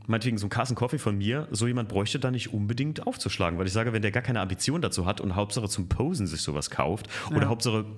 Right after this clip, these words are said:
Speaker 1: das Auto hat, um nur, ich bin jetzt dabei und ich bin auch einer von den Coolen, weil ich hab so viel Geld ausgegeben dafür. Das ist nicht die Story dahinter oder das ist nicht kreativ dahinter irgendwie, finde ich auch. Und irgendwie geht's für mich immer um eine Story, um eine kr-,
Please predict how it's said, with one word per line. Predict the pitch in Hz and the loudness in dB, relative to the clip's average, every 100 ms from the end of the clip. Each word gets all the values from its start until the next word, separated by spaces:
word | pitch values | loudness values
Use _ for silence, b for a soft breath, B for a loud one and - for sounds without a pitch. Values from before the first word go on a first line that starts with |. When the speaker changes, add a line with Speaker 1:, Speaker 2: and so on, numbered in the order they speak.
| - - - - _ _ _ _ - 110 | -14 -18 -20 -20 _ _ _ _ -8 -2
Speaker 1:
das | 113 90 | 0 2
Auto | 151 147 | 2 0
hat, | 131 | 0
um | 117 107 | 0 0
nur, | 117 127 139 - | 2 2 0 0
ich | - | 0
bin | 127 | 0
jetzt | 113 98 | 2 2
dabei | 90 110 101 | 4 2 2
und | 101 | 0
ich | 104 | 0
bin | 104 | 0
auch | 107 | 2
einer | 95 90 | 2 0
von | |
den | 92 | 0
Coolen, | - 98 98 | 0 2 2
weil | 92 | 2
ich | 90 | 0
hab | 101 | -2
so | 95 | 0
viel | 92 | 2
Geld | 90 123 | 2 2
ausgegeben | 82 - 80 | -2 -2 -2
dafür. | 80 - - B B | -2 -4 -8 B B
Das | - - | 0 2
ist | 160 - | 0 0
nicht | 156 - | 0 0
die | 104 | -2
Story | - 123 175 85 | 0 0 0 0
dahinter | 78 78 80 | 0 0 2
oder | 90 | 2
das | 104 | 0
ist | - 156 | 0 0
nicht | 123 | 0
kreativ | - 104 90 - 196 - | 0 0 0 -2 -4 -2
dahinter | 73 76 73 - | -4 -4 -4 -4
irgendwie, | 78 73 | -4 -4
finde | - 76 | -4 -6
ich | - | -4
auch. | 78 - B B B B | -6 -8 B B B B
Und | 92 85 | -2 0
irgendwie | - 120 135 147 156 156 87 127 - 104 - | 0 0 0 0 0 -2 -6 -8 -8 -10 -8
geht's | 113 135 - | -2 0 2
für | 127 | 0
mich | 120 | 0
immer | 120 120 | 0 0
um | 107 | 0
eine | 104 | 0
Story, | 104 107 104 92 | 2 2 2 0
um | 71 | 0
eine | 87 | -2
kr-, | 90 - | -2 -8